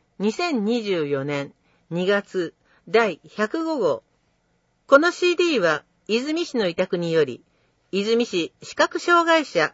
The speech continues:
福祉協会が作成し、協会や自治会の皆様のご協力を得て、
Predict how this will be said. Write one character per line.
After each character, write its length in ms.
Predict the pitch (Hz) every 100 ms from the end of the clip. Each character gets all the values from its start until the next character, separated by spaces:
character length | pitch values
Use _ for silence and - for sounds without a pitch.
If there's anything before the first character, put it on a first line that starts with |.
| -
福 240 | 202 208
祉 180 | 311 -
協 220 | 233 320
会 240 | - 208 160
が 80 |
作 240 | 147 135 -
成 240 | 160 151
し、 320 | - 139 139 _ _ _ _ _ _
協 180 | 226 220
会 300 | 233 220 196
や 200 | 190 -
自 160 | 147 180
治 160 | -
会 200 | 311 339
の 80 | 330
皆 200 | 320 311
様 240 | 294 233 175
の 140 | 139
ご 120 | 147
協 220 | - 220 208
力 280 | 208 -
を 20 | 190
得 140 | 180
て、 200 | 135